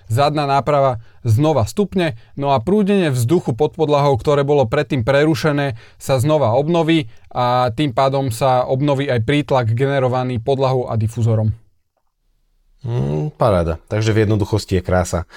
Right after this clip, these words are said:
Speaker 2: Ja by som povedal, že opäť je to raz taká zaujímavá, pútavá vecička, vyzdvihujúca tú takú pravú krásu F jednotky, na ktorú sme boli naučení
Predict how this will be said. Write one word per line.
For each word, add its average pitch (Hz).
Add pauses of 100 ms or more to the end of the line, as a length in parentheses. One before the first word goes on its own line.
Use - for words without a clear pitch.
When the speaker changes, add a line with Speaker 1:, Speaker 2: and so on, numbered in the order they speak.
(200)
Speaker 2:
Ja 110
by 110
som 120
povedal, 113
že 113
opäť 104
je 98
to 104
raz 98
taká 101
zaujímavá, 110
pútavá 120
vecička, 101
vyzdvihujúca 104
tú 98
takú -
pravú 107
krásu 98
F 98
jednotky, 98 (340)
na 101
ktorú 98
sme 101
boli 98
naučení 95